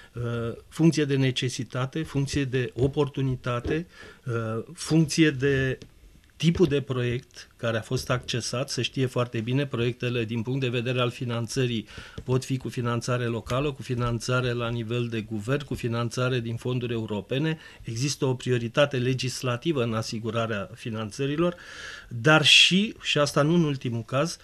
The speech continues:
uh, sau nu în ultimul rând, ținând cont și de resursele locale. Spuneam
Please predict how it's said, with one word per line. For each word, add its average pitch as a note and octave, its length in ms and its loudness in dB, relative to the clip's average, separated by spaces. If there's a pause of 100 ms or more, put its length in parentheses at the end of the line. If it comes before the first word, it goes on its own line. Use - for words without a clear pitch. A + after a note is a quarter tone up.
(260)
uh, B2+ 720 0
sau A2+ 240 -4
nu D3 160 4
în D3+ 100 6
ultimul C3+ 420 2
rând, D#3+ 260 2
ținând D#3+ 400 6
cont D#3+ 340 2
și - 140 0
de C#3+ 100 4
resursele C3+ 600 0
locale. A2 480 -6 (220)
Spuneam C#3 640 -2